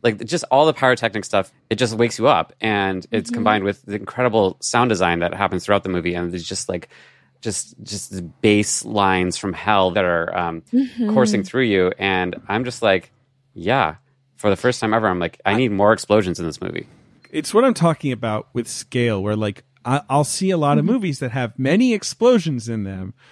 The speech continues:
Speaker 3: but they,
Speaker 2: Pew, pew.
Speaker 3: uh, feel weightless and they don't really have any sort of, you know, destructive force. Whereas, yes, I do think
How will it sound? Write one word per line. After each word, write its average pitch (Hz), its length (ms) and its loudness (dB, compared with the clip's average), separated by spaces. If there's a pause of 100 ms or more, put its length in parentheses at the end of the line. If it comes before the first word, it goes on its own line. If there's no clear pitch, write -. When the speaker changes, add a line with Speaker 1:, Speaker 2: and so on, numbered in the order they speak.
(140)
Speaker 3:
but 135 220 -2
they, 127 180 4
Speaker 2:
Pew, 117 80 8
pew. - 80 4
Speaker 3:
uh, 101 180 0
feel 107 580 -2 (220)
weightless 139 680 0
and 98 560 -2 (420)
they 98 160 -2
don't 98 260 -2
really 95 600 -2
have 110 260 -2
any 101 180 0
sort 95 220 -4
of, - 260 -12 (180)
you 131 120 -10
know, 92 120 -12
destructive 151 600 0
force. 135 480 4
Whereas, 123 280 0
yes, - 320 -4
I 117 80 -4
do 120 140 -2
think 117 440 -6